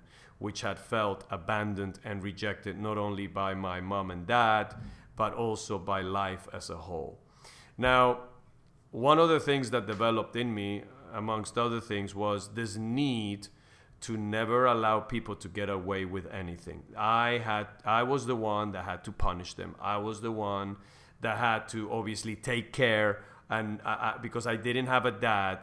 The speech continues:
that would take care of them. So if somebody hurt me, I had to hurt them back, because I didn't have a dad that I could go to say, "Hey, Dad, this person hurt me really bad.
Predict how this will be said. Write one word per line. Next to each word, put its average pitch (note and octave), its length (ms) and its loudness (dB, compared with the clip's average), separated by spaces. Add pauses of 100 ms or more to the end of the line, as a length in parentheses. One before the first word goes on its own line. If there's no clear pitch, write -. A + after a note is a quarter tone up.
(160)
that G#2+ 180 -4
would G#2 140 -6
take G#2+ 260 -4
care G2+ 280 0
of F#2 140 -6
them. F2 140 -10
So A2+ 140 -6
if A2 100 -2
somebody B2+ 460 2
hurt A#2+ 380 2
me, C#3 300 0 (200)
I B2 160 8
had A2+ 220 4
to A#2 80 -2
hurt G#2+ 220 0
them F#2+ 160 -4
back, - 340 -10 (320)
because A2+ 340 0
I A#2 160 4
didn't C3 240 0
have C3+ 160 4
a B2+ 60 2
dad A#2+ 300 4
that A2+ 120 0
I G#2+ 80 0
could G#2 180 -6
go A#2 160 2
to G#2+ 140 -6
say, G#2+ 160 -4
"Hey, A#2+ 160 2
Dad, G#2 320 0
this A#2 160 -4
person A#2+ 380 0
hurt A2+ 200 0
me A2 120 -2
really G#2 260 -2
bad. G#2+ 460 6